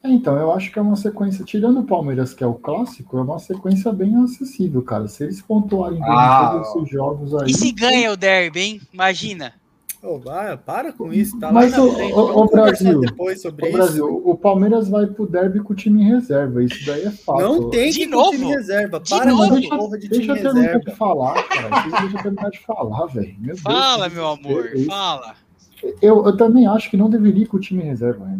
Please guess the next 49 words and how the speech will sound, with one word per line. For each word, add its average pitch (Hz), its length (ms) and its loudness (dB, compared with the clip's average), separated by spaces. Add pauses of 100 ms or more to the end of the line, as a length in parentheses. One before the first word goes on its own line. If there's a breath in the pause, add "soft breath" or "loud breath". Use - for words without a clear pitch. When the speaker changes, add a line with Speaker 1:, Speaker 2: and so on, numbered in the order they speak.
(140)
Speaker 1:
Mas 127 160 -6
você 262 100 -2
sabe 233 300 0
que - 80 -4
os 247 80 -4
caras 170 260 -2
vão 175 140 -8
colocar 202 320 -2
o 196 60 -2
time 196 240 -2
em 196 40 2
reserva. 147 480 -2
Até 185 160 -4
você 214 300 -6
querer 185 260 0
uma 165 200 -8
coisa 127 360 0
e 131 60 2
a, 131 40 2 (220)
e 139 80 -6
o 135 80 -2
outro 147 220 -6
cara 135 260 -4
fazer 151 440 -8
é 233 80 -6
totalmente 226 440 -2
diferente. 254 400 -2
Speaker 3:
O 269 60 2
Abel 214 640 0
não 202 180 -6
concorda 214 480 -6
com 196 120 -20
você 175 360 -10
sobre 156 240 -16
futebol, 131 500 -14
Renan. 110 280 -16
Não 143 100 -10
adianta. 233 720 -8
Speaker 1:
Não 254 80 4
Speaker 3:
Não 285 60 6 (160)
Speaker 1:
adianta, 226 180 8
Speaker 3:
adianta. - 240 2
Speaker 1:
cara. 135 600 2 (100)
É, 135 60 0
ele, 147 100 0 (180)
ele 208 180 4
é 240 60 8
Speaker 2:
Desculpa, 220 640 0 (320)
desculpa. 151 840 -8